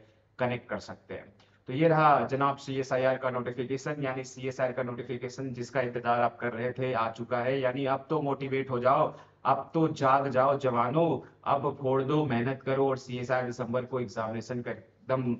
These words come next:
ताबड़तोड़ लेके आ जाओ। कुछ लोगों को इंतजार है कि क्या कुछ हम जो है सीएसआईआर के लिए लेके आएंगे। यस, मैं प्लान कर रहा हूँ आपके लिए एक सरप्राइज। और वो सरप्राइज क्या है? सीएसआईआर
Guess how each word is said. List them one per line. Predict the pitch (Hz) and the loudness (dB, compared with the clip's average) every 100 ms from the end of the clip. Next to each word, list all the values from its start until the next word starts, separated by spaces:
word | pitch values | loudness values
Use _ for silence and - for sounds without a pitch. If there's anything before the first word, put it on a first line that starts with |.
| - _ _ 78 - _ - | -6 _ _ -20 -20 _ 0
ताबड़तोड़ | 113 123 120 120 | 4 2 2 2
लेके | 110 101 92 | 2 -2 -4
आ | |
जाओ। | 78 - - - - - _ _ - | -4 -8 -14 -20 -20 -20 _ _ 4
कुछ | 196 190 | 6 6
लोगों | 160 160 160 | 6 6 6
को | 165 160 - - 135 | 6 6 6 -2 -4
इंतजार | 135 120 131 131 | -2 2 4 4
है | 135 | 0
कि | 139 | -2
क्या | 143 131 | 0 0
कुछ | 135 131 | 0 -4
हम | 135 131 113 95 - _ | -4 -2 -4 -6 -16 _
जो | 113 135 | -2 2
है | 139 | 2
सीएसआईआर | 135 131 123 131 123 | 2 -2 -2 0 0
के | 117 131 | 0 0
लिए | |
लेके | 123 120 123 | 0 0 0
आएंगे। | 123 127 131 135 110 - | 0 0 2 2 0 -4
यस, | 123 151 151 - 147 | -2 0 0 -4 -4
मैं | 151 151 139 135 135 - | 0 0 0 -4 -8 0
प्लान | 156 151 156 | 2 2 2
कर | 156 | 2
रहा | 143 | 2
हूँ | 151 156 | 2 4
आपके | 135 - | 2 0
लिए | 151 151 | -4 -4
एक | |
सरप्राइज। | - 139 120 - 123 123 117 - 127 | -2 -2 0 2 2 2 -2 -2 0
और | 135 | 2
वो | 135 | 0
सरप्राइज | - 131 - 127 156 156 - - | 2 0 2 2 2 0 -6 0
क्या | 139 | 2
है? | 135 160 160 - _ - | 4 2 0 -6 _ -20
सीएसआईआर | - 143 160 160 160 170 | -10 2 4 4 6 6